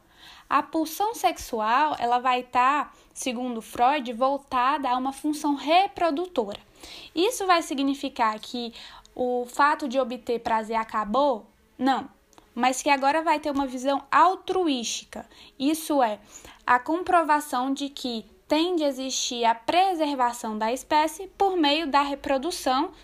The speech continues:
somada ao fato de ocorrer uma satisfação individual. Então, é uma mistura do biológico com o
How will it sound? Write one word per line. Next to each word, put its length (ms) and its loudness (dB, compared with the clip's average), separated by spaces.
somada 800 2
ao 80 0
fato 360 -2
de 140 -2
ocorrer 300 -2
uma 160 0
satisfação 800 0
individual. 720 0
Então, 640 0
é 140 2
uma 180 2
mistura 580 -2
do 220 -4
biológico 1200 0
com 440 4
o 380 2